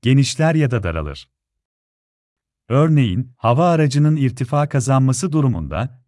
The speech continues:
dış basınç azalır ve aneroid diskler genişler.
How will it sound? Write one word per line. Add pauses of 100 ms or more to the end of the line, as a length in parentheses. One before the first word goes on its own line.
dış
basınç
azalır
ve
aneroid
diskler
genişler.